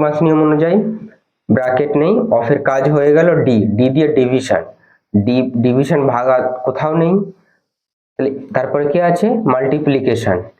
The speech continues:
এম, অর্থাৎ কি করব আমরা? গুণ করব। আট দুকোণে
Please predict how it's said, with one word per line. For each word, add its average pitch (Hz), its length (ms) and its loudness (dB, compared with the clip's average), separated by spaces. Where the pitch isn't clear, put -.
এম, 117 200 2
অর্থাৎ 113 340 -4
কি 123 120 0
করব 160 180 0
আমরা? 165 160 2
গুণ 123 140 2
করব। 95 220 -2
আট 120 200 -6
দুকোণে 135 340 0